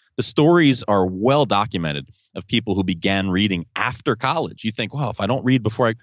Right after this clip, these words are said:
no. So I think now a part of me, you're calling this to mind, I'm looking at these books on personal growth and, and development and people that I really admire. And I didn't start reading till, till after college in terms of actually choosing things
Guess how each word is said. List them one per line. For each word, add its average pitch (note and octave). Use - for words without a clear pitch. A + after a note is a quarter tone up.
no. E3+
So B2
I E3
think B3+
now C3
a F#2+
part E3
of D#3
me, F#2+
you're A2+
calling A2+
this F#2
to -
mind, G2+
I'm C3
looking D#3+
at B2+
these G2
books B2+
on F2
personal G#2+
growth A2+
and, E2
and E2+
development G2
and E2
people -
that G#2
I F2+
really C#3
admire. F#2+
And B2+
I G#2+
didn't C#4
start A2
reading B2
till, D3+
till -
after D#3
college -
in G#2
terms B2
of F#2+
actually C#3+
choosing C3
things D#2+